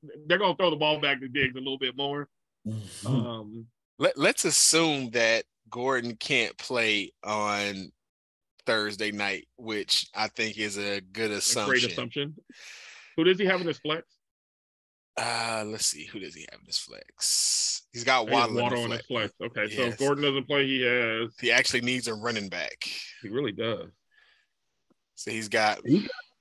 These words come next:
Speaker 4: he got running
Speaker 1: Well, you know
Speaker 4: backs,
Speaker 1: what?
Speaker 4: just
Speaker 1: Mozart, he can put in Mozart and be okay.
Speaker 3: Yeah. I mean, it's gotta be better than the negative points from <laughs> Gordon.
Speaker 1: Right, exactly. But all that being said, all that being said, I got Super Mario Cristobal winning,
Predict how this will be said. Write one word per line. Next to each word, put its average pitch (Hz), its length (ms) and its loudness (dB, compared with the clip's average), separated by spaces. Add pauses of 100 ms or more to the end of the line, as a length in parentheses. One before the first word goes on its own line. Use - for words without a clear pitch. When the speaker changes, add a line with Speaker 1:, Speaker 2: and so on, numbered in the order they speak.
(120)
Speaker 4:
he 208 120 10
got 185 240 10
running 127 260 10
Speaker 1:
Well, - 140 10
you 101 80 8
know 226 160 6
Speaker 4:
backs, 247 180 6
Speaker 1:
what? 120 80 6
Speaker 4:
just 160 100 2
Speaker 1:
Mozart, 165 460 8
he 143 60 4
can 131 100 8
put - 120 6
in 180 80 4
Mozart 185 380 4
and 156 60 -4
be 151 140 2
okay. 127 400 -2 (440)
Speaker 3:
Yeah. 110 240 2 (1120)
I 123 80 2
mean, 131 200 6
it's 131 120 4
gotta 151 260 6
be 135 120 2
better 139 320 4
than 123 340 2
the 110 120 -8
negative 127 400 0
points 135 360 -4
from 117 140 -10
<laughs> 101 40 -14
Gordon. - 320 6 (760)
Speaker 1:
Right, 147 120 6
exactly. 131 600 -2 (380)
But 160 160 4
all 190 160 8
that 220 180 2
being 196 240 0
said, 185 460 2 (800)
all 139 140 -4
that 165 160 0
being 165 280 0
said, 135 380 0
I 127 100 0
got 127 120 -2
Super 123 200 -6
Mario 123 640 0
Cristobal 117 480 -8
winning, 110 400 -8